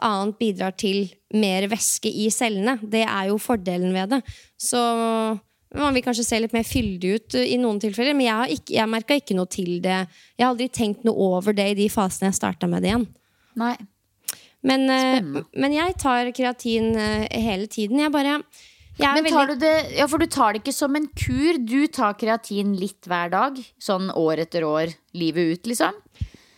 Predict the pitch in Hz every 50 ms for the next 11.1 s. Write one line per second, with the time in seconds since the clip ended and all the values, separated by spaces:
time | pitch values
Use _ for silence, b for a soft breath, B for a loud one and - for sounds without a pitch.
0 | B B - - 254 254 254 262 269 247 240 - 233 226 240 233 220 - 254 233
1 | 233 220 226 233 - - 220 185 185 - 220 220 214 - 233 220 220 240 247 -
2 | 240 220 208 196 185 196 196 - 240 247 262 277 320 370 381 370 - - 262 -
3 | - 247 247 - - 214 202 196 196 196 196 190 190 190 208 196 196 202 - 277
4 | 294 - 320 269 - - 233 - - - 214 262 - - - _ b b b b
5 | b b b b 247 240 254 247 262 330 269 311 294 254 262 233 208 208 220 -
6 | 233 226 240 233 - - - 269 247 202 175 190 - - 190 196 226 208 196 190
7 | 196 202 - 214 208 196 - - 190 202 208 208 208 208 202 180 175 - 185 185
8 | 196 190 175 196 233 311 339 294 220 196 180 185 - 160 160 175 202 226 285 330
9 | 339 311 - - 240 233 - - - 269 269 269 262 - 247 233 247 269 240 226
10 | 233 254 269 285 - - - 233 226 - 247 247 233 220 202 196 196 202 233 285
11 | 330 302